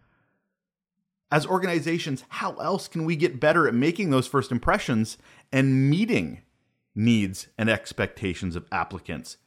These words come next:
and future applicants? I love the idea of treating candidates like customers,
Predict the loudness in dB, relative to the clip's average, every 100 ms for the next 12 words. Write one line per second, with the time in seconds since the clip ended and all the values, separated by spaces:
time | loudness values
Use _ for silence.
0 | -6 -4 -4 -4 -4 -2 -4 -4 -6 -6
1 | -10 -14 -16 -18 -20 _ _ _ _ _
2 | _ _ _ _ _ _ _ _ 0 2
3 | 6 6 6 4 4 6 4 4 2 -2
4 | -2 0 -2 -2 0 -2 -2 -2 -2 -4
5 | _ -8 -6 -8 -10 -12 -20